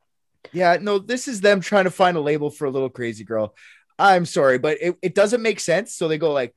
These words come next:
"She's got, uh, mental illness." Like, uh, I'm sorry. That's, but from what I understand from schizophrenia, early onset is, like, super rare, uh, and they're using it as an easy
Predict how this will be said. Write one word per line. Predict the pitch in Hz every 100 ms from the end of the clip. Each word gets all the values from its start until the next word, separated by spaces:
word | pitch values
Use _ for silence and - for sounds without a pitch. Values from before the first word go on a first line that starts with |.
| _
"She's | _ - 277 220 147
got, | 208 208 214 208 220
uh, | 214
mental | 233 254 247 254
illness." | 262 247 156 131 160
Like, | 160 156 -
uh, | - - - -
I'm | 123 185
sorry. | 175 156 123 120 123
That's, | 127 147 147 - - 156 170 - - - _
but | 156 - 180
from | 214 202
what | 220
I | 202
understand | 202 202 202 190
from | 190 196 185 180
schizophrenia, | - 196 185 196 190 190 190 185
early | 185 190 180
onset | 175 175 - 185 - _ _
is, | - 165 156
like, | 151 147
super | - - 220 214 185 185
rare, | 165 175 160 143 139 - _ _ -
uh, |
and | 147 147 147 156 160
they're | 160 147 147
using | 175 185 165 170
it | 160
as | 151 147
an | 151
easy | 165 160